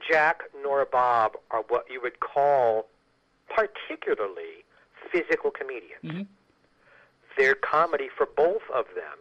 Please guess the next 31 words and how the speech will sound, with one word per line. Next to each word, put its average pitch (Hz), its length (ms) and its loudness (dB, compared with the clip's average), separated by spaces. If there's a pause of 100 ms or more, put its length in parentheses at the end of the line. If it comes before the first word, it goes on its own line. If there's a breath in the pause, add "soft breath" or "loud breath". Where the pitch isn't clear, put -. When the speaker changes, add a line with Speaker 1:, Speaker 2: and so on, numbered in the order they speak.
Speaker 1:
although 107 320 -6
their, 104 380 0
their 107 120 -8
points 160 460 -2
of 110 160 -8
view 233 220 -10
are 104 140 0
very 80 380 -14
different - 320 -14
as 85 140 -18
human 101 200 -12 (100)
beings, - 440 -12 (580 soft breath)
but - 140 -8
their 131 120 2
comedy 135 800 -4
is 113 420 0 (1000 soft breath)
their 175 220 6
words 135 560 4 (240)
and 131 180 -4
how 147 260 0
they 135 200 -4 (180)
say 143 280 2 (140)
their 92 220 -4
words, - 340 -12
Speaker 2:
Yeah. 175 140 -4 (280)
Speaker 1:
and 117 120 -12
the 117 160 -4
look 156 180 0
on 120 180 2
their 117 160 0 (100)
face 233 220 -4